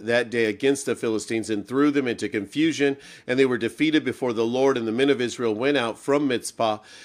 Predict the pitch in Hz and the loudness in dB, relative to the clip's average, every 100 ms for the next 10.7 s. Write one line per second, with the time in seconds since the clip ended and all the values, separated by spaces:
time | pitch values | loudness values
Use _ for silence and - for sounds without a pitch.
0 | - - 127 113 127 - 165 165 139 110 | -20 -6 -4 -2 -2 0 4 6 6 4
1 | 110 - _ - 165 135 - 113 104 104 | 0 -4 _ 0 2 0 -2 -4 -2 -4
2 | 98 - 151 147 135 120 98 - - _ | -6 0 2 2 0 -2 -4 -6 -12 _
3 | _ _ 139 139 147 151 - 107 104 120 | _ _ 2 4 6 4 2 -2 -2 -2
4 | 110 117 120 98 110 110 - _ - 104 | 0 2 0 0 -2 -2 -4 _ -8 -6
5 | 95 87 78 _ _ _ _ - - _ | -6 -8 -14 _ _ _ _ -20 -20 _
6 | _ - 151 139 170 196 170 127 110 110 | _ 2 2 4 4 6 6 4 2 2
7 | 143 139 - - 160 156 127 113 110 143 | 2 2 0 0 4 4 4 0 -2 2
8 | 147 139 110 120 - 143 127 110 98 - | 4 4 2 -4 0 2 2 -2 -4 -2
9 | 117 117 123 107 - 113 104 127 131 131 | 0 2 0 -4 -4 -4 -2 -2 -2 0
10 | 127 135 131 120 107 117 | 0 0 -2 -2 -2 -2